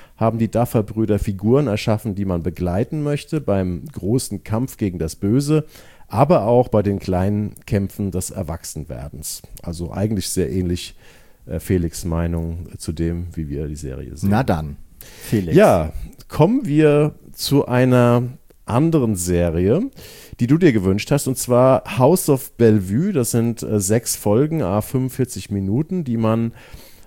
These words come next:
Speaker 1: ab Freitag, also heute, achtundzwanzigster November, in der Z-D-F-Mediathek sehen kann oder am zwölften Dez-, äh, am zwölften, am zweiten Dezember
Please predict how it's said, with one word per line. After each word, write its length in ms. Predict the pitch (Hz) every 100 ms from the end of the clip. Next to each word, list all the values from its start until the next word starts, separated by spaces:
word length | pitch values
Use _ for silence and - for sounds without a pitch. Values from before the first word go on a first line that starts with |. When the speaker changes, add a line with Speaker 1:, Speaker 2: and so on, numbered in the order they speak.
| -
Speaker 1:
ab 200 | - 110
Freitag, 800 | - 90 92 139 160 151 156 156 - - - 107 - -
also 480 | - 92 90 92 87 -
heute, 480 | 92 104 - 156 143
achtundzwanzigster 800 | 98 - 120 - 104 98 98 101
November, 640 | 92 85 95 131 143 139 147 - - - -
in 100 | -
der 120 | 104 -
Z-D-F-Mediathek 1300 | 117 110 95 110 - 104 104 104 92 - 127 165 -
sehen 260 | - 147
kann 260 | 147 143 135
oder 520 | 90 123 127 127 104
am 560 | 110 110 107 110 107 104 - -
zwölften 800 | - 98 101 120 - - 110 101
Dez-, 340 | 101 - -
äh, 120 | 107
am 200 | 78 78
zwölften, 360 | - 101 120 85
am 80 | 82
zweiten 440 | - 147 214 110
Dezember 560 | 85 - 85 92 104